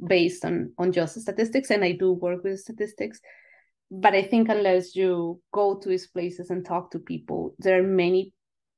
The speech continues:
parts and aspects of the situation that will not become apparent. So to me, that was crucial. It was just being there, understanding these places, um, and talking to many, as many people as I could. I talked to about two hundred people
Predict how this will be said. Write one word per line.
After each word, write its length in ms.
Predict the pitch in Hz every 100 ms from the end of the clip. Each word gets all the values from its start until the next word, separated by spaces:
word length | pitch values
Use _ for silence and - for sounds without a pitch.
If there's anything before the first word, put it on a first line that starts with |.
| _
parts 300 | 190 185 180
and 140 | 185 175
aspects 380 | 175 - 185
of 100 | 185
the 80 | 175
situation 580 | 175 185 - 170 175 185
that 180 | 165 175
will 160 | 165
not 360 | 165 160 160 160 - _ _ _ _ _ _ -
become 280 | 202 196 170
apparent. 580 | 165 160 156 - - - _ _
So 140 | 233 -
to 100 | 202
me, 220 | 202 214
that 180 | 190 180
was 180 | 165
crucial. 360 | - 170 160 165
It 100 | 170
was 200 | 175 180
just 240 | 180 180 - - 185
being 320 | 214 202 196
there, 420 | 185 175 170 165 170 _ _ _ -
understanding 680 | 196 185 180 196 175 180 175
these 180 | 165 -
places, 720 | 175 160 165 175 175 151 - -
um, 400 | 165 160 170 165 _ _ _ _ _ - _ -
and 160 | 185
talking 320 | 180 175 180 185
to 100 | 190
many, 300 | 175 170 170
as 100 | 190
many 220 | 190 175 170
people 300 | 175 170 165
as 100 | 165
I 120 | 175
could. 240 | - 180 180
I 80 |
talked 320 | 175 175 170 -
to 180 | 175 170
about 360 | 175 175 170
two 80 | 208
hundred 380 | 185 190 175 -
people 500 | 190 185 170 170